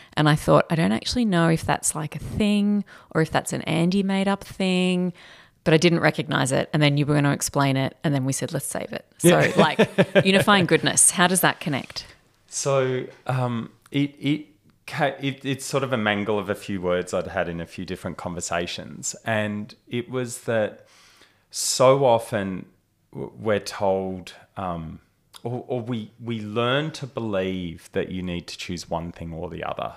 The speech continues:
Speaker 2: So you either choose art or you choose science. You either choose pain and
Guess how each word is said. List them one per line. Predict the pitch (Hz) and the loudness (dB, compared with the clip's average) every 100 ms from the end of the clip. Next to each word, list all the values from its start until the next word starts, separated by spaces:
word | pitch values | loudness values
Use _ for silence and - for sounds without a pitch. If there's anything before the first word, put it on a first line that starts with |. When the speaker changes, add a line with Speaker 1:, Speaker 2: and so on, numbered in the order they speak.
| - | -12
Speaker 2:
So | - | -6
you | 90 87 | -4 -4
either | 87 85 | -4 -6
choose | - 85 78 | -8 -10 -6
art | 76 78 - | -6 -6 -8
or | 82 80 | -10 -8
you | 82 85 _ | -10 -14 _
choose | - 90 78 | -12 -8 -8
science. | - 71 67 - - | -8 -8 -10 -12 -8
You | 98 | -4
either | 92 92 | -4 -4
choose | 95 - 92 87 82 - - - - - _ _ _ _ - | -8 -8 -8 -8 -10 -16 -20 -20 -20 -20 _ _ _ _ -8
pain | - - 117 107 107 | -6 0 2 2 2
and | 101 90 82 - | 2 0 -4 -10